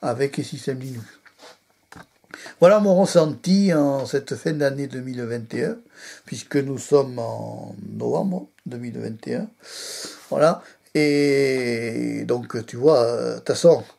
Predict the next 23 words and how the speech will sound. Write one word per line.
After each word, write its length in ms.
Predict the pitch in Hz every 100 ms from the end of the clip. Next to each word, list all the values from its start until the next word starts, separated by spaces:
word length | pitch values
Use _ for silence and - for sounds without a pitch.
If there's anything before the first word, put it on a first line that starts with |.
| _ - - -
euh, 200 | 143 135
on 120 | 165
le 140 | 170 170
saura 320 | - 165 185
dans 140 | 170
l'avenir, 480 | 160 151 180 196 123
hein, 220 | 139 143 120
on 80 | 117
le 120 | 127
verra. 400 | 135 160 143 - - - _ -
Euh, 800 | - 120 64 64 - - 50
évidemment, 480 | 50 123 147 139 156
les 100 | 151
Linuxiens 460 | 143 147 135 156 143
vont 140 | 131
me 140 | 131 127
tomber 300 | 131 127 123
dessus, 380 | 139 - 170
mais 100 | 143
ça, 160 | 123 -
c'est, 220 | - 127
je, 160 | 117 -
je, 400 | - - -